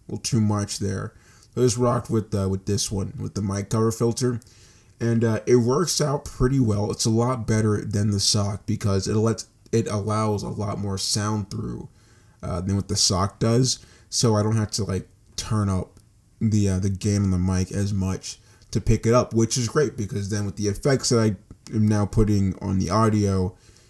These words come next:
it just, it just all balances out. It just all balances out perfectly. It's great. Speaking of balance, actually, that was the struggle that I had to deal with, with setting up this freaking boom arm. So when I got it,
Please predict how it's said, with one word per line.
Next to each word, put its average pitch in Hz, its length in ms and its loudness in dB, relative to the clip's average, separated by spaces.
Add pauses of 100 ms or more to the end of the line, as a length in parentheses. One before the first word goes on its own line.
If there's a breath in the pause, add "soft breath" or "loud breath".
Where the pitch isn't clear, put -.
(120)
it - 100 -10
just, 147 360 -4
it - 60 -6
just - 160 -2
all 139 100 0
balances 110 420 0
out. - 200 -10 (180)
It 113 60 -2
just - 120 -12
all 101 140 -2
balances 101 380 -4
out 95 160 -6
perfectly. 95 520 -8 (340 soft breath)
It's 123 180 4
great. 104 260 -2
Speaking 214 440 4
of 139 120 2
balance, 156 400 0
actually, 104 600 -6 (420 loud breath)
that 147 300 0
was 139 360 0
the 120 320 2
struggle 131 640 0
that 101 140 0
I 107 40 4
had 113 180 2
to 113 60 -2
deal 117 300 4
with, 104 240 2
with 104 160 0
setting 110 340 4
up 110 300 0
this 113 180 0
freaking 110 400 0
boom 113 300 4
arm. 98 240 0 (380 loud breath)
So - 180 4
when 143 140 6
I 135 60 4
got 135 360 0
it, 104 180 0